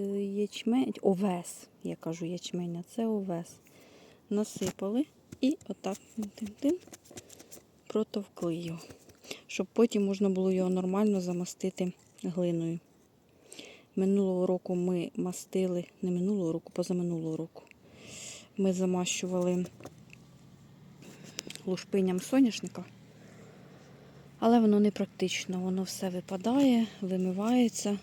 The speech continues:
Надіємося, що глина буде краще. Отак, все,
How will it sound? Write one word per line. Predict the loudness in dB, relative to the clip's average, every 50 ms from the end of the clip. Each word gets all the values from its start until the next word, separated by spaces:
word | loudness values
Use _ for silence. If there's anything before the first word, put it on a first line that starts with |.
| -4 -4
Надіємося, | -2 -2 0 2 2 4 4 2 2 2
що | 2 0 0 -2
глина | -2 0 0 2 2 2
буде | 0 0 0 -2 -2
краще. | -2 -2 -6 -8 -6 -6 -4 -4 -4 -4 -4 -6 -10 -16 -20 -20 -20 -20 -20 -20 -20 -20 -20 -20 -20 -20 -20 -20 -20 -20 -20 -20 -20 -20 -20 -20 -20 -20 -20 -12 -12
Отак, | -12 -12 -10 -12 -12 -12 -12 -16 -18 -16
все, | -16 -14 -14 -14 -12 -10 -10 -10